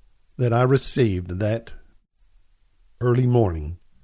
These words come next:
in my mother's womb. My wife has been gone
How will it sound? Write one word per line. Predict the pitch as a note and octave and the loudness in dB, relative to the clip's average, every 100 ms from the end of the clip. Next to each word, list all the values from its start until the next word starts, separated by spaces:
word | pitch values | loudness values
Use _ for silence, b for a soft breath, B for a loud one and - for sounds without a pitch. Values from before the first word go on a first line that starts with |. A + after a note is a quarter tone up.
| - _ _ _ _ _ _ _ - | -20 _ _ _ _ _ _ _ -6
in | G#2+ | -4
my | G#2 | -2
mother's | G2+ G2+ G2+ F2+ | -2 -2 -2 -2
womb. | A2 G2+ E2 B1 - - - - - - - - - - - _ _ _ _ _ _ _ _ _ _ _ _ - - - - - - - _ _ _ _ b b b b b b b | -2 -2 -4 -10 -16 -16 -16 -18 -20 -20 -20 -20 -20 -20 -20 _ _ _ _ _ _ _ _ _ _ _ _ -20 -20 -20 -20 -20 -20 -20 _ _ _ _ b b b b b b b
My | B2 D#3+ | 0 2
wife | A3+ D#3+ D3+ F3+ | 2 2 2 2
has | C#3 A2+ | 0 -2
been | - B2 B2 | -2 -4 0
gone | B2+ F#2+ D#2 D2+ G#2+ | 0 -2 -4 -8 -12